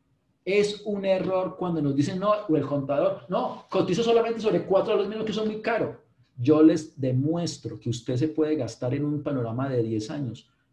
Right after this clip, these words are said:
doscientos o trescientos millones de pesos construyendo su pensión, y el retorno pueden ser fácilmente mil quinientos, mil ochocientos millones de pesos, cinco, seis, siete veces más. Por esta razón. Esta gráfica lo que nos dice es que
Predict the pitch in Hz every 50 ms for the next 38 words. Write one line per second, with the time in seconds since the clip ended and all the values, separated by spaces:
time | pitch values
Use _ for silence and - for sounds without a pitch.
0 | _ - 113 104 101 104 - 151 156 156 156 156 156 135 123 113 - 110 107 104
1 | - 120 120 123 127 143 139 139 127 123 120 117 110 104 107 113 113 123 131 135
2 | - - - - - 147 143 - - - 123 117 - - 104 113 - 135 135 135
3 | 131 - 110 104 101 - - 156 160 165 165 160 - _ _ _ _ _ - 143
4 | 156 156 151 147 - 143 131 127 - 196 202 208 175 160 143 120 110 - - 131
5 | 135 135 156 147 147 156 147 131 143 143 143 147 147 143 151 143 143 147 156 156
6 | 156 156 - 160 156 156 160 165 160 156 151 131 123 110 107 110 120 131 143 151
7 | 147 - - - 135 127 - 113 107 107 - - 117 113 - 131 127 127 123 120
8 | 113 107 110 110 117 120 - - - _ _ _ _ _ _ _ _ _ - -
9 | 160 160 175 175 - 139 127 120 - 156 156 151 - - 147 127 123 147 135 135
10 | 135 131 139 139 123 131 135 131 - - - _ _ _ _ _ _ _ _ _
11 | _ _ _ _ - 175 180 190 196 196 190 - 175 175 180 156 - - 170 165
12 | 151 135 120 - - 113 101 - - _ _ _ _ _ _ _ _ _ _ -
13 | - - - _ _ _ _ _ - 254 247 233 - - 254 233 247 254 240 226
14 | - 233 233 208 185 170 156 170 156 156 147 143 156 156 196 208 - - - 208
15 | 214 214 - - -